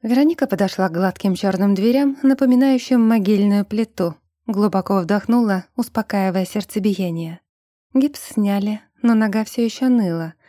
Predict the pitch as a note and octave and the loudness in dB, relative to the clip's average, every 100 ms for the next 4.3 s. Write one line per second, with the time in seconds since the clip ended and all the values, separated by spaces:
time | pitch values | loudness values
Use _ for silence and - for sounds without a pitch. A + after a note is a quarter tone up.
0 | _ _ _ C4 C#4 B3+ B3 A#3 G#3 - | _ _ _ 2 2 2 2 2 2 0
1 | G#3+ A3 G#3+ A3 C4 A3 F3+ - A#3 G#3 | 2 2 2 2 2 2 0 -2 0 2
2 | G#3+ G#3 G3 G3+ F3+ F3+ D#3+ E3 - - | 2 0 0 -2 0 0 0 -4 -8 -6
3 | G#3+ F3 E3+ D3 E3 E3 F#3 F#3 - E3+ | -4 -2 -4 -2 -4 -6 -6 -6 -8 -8
4 | D#3+ D3+ F3 | -8 -10 -14